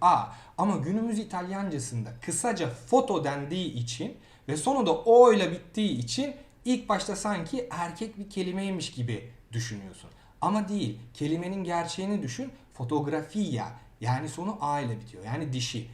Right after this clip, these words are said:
Sebebi bu. Aynı şekilde moto. O ne? Motocicletta. Son harfi yine A. Okey? Ama biz kısaltmışız. Moto demişiz. Fakat bu onun cinsiyetini değiştirmiyor.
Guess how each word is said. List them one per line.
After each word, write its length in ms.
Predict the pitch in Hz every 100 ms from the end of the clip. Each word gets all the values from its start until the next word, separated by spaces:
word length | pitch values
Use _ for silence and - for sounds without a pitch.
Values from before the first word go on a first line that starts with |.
| -
Sebebi 520 | - 117 127 160 139
bu. 200 | 123 - - -
Aynı 240 | 131 156
şekilde 440 | 160 151 131 143 190
moto. 600 | 175 185 - - 95 - - - - - -
O 140 | 196
ne? 240 | 185 254 - - -
Motocicletta. 1500 | 117 123 139 170 - - - 165 185 - - 123 113 120 - - -
Son 420 | - - - 180
harfi 320 | 185 143 120 139
yine 340 | 156 214 208
A. 260 | 180 165 110 - - -
Okey? 360 | 120 269 196 -
Ama 240 | 220 214
biz 180 | 208 -
kısaltmışız. 800 | - 226 220 226 202 - 302 - - - -
Moto 340 | 277 - 180
demişiz. 420 | 123 107 - 101 -
Fakat 380 | 143 170 165
bu 160 | 220 240
onun 300 | 165 156 120
cinsiyetini 800 | 117 170 143 139 123 160 240 240 - - 131
değiştirmiyor. 680 | 147 - 170 135 113 92